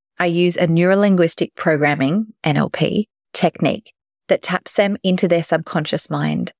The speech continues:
and takes them back to the first event where they experienced shame. Every single time I've gone there with a client,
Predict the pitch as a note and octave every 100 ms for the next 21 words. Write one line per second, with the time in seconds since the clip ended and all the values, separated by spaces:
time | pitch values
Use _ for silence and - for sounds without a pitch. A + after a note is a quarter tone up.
0 | _ _ F#3 E3+ F3 - E3+ D#3+ D#3 F3+
1 | - - E3+ D3+ - D#3+ F#3+ - - E3
2 | D3 - - - E3+ D#3+ D#3+ D#3+ - D#3+
3 | D3+ D#3 D3+ - - - D#3 - C3 D#3
4 | _ _ _ _ _ F3+ F#3+ F#3 G#3+ A3+
5 | A#3 - F#3+ F3 E3 E3 E3 - E3 D3+
6 | - C#3+ - D#3+ - D3+ D3 D3+ D#3 E3+
7 | - D3 C#3+ - -